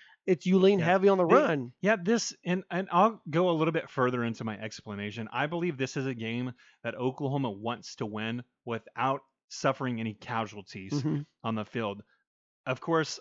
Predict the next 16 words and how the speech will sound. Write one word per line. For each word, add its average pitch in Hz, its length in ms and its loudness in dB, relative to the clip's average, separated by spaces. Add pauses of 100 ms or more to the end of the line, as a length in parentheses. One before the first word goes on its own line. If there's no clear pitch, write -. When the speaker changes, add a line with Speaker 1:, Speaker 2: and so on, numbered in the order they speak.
(140)
Speaker 2:
I'm 135 140 2
talking 147 300 2
about 123 300 0
injuries, 135 580 0 (400)
but 123 160 -2
you 127 160 -4
do 131 200 2
wanna 147 160 0
keep 143 220 -4
all 123 120 2
your 113 140 -4
players 110 320 -8
healthy. 131 440 -6 (280)
You 120 120 -6
wanna 127 200 -2
keep 127 300 -6